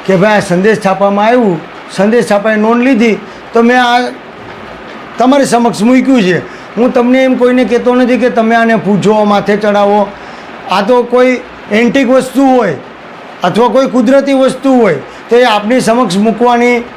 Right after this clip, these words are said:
અમારી ફરજ છે. એ ફરજ અમે અમારી નિભાવી છે, મિત્રો. તો મિત્રો, ઘણાએ તો એમાંય મને કીધું કે આ ચાંદનો ટુકડો છે. તો ભાઈ, આપણે એને પણ સમજાવ્યું કે ના, ના, ચાંદનો ટુકડો નથી.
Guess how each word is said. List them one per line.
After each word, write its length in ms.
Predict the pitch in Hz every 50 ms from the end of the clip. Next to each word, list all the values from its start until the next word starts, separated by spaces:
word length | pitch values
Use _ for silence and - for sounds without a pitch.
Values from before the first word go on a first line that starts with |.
| - - -
અમારી 280 | 180 196 214 226 233 233
ફરજ 340 | 165 196 233 285 302 277 190 -
છે. 260 | - 185 202 185 151 - - - - - - - 240
એ 100 | 247 262
ફરજ 340 | 190 170 202 233 240 220
અમે 200 | 208 208 202 202
અમારી 380 | 208 202 202 202 208 208 208 208
નિભાવી 520 | 202 190 185 160 220 254 262 254 254 247
છે, 120 | 196 226 220
મિત્રો. 460 | 208 202 202 202 196 208 208 202 196 - - - - - - - - - - - -
તો 120 | 202 220
મિત્રો, 460 | 214 208 190 202 226 226 233 233 226 226 - - - - - - - - - - - - 165
ઘણાએ 260 | 165 190 208 233 247
તો 100 | 247 262
એમાંય 240 | 254 247 254 269 277
મને 220 | 240 254 247 262
કીધું 280 | 240 247 254 214 240 220
કે 60 | 254
આ 100 | 254 240
ચાંદનો 680 | 247 - - 247 202 208 233 233 233 233 254 247 202 175 160 -
ટુકડો 380 | - 226 196 240 240 240 220 214
છે. 280 | 202 - - 196 175 147 - - - - - - - - - - - - - -
તો 100 | 226 220
ભાઈ, 180 | 185 220 240
આપણે 280 | 233 202 196 170 220 247
એને 280 | 240 214 208 226 247
પણ 160 | 220 233 240 226
સમજાવ્યું 520 | 143 202 208 202 185 202 202 196 196 196
કે 60 | 196
ના, 200 | 185 185 190 196
ના, 140 | 196 208 208
ચાંદનો 380 | - - 165 165 175 190 196 196
ટુકડો 340 | 160 202 196 196 202 214
નથી. 260 | 214 220 180 208 180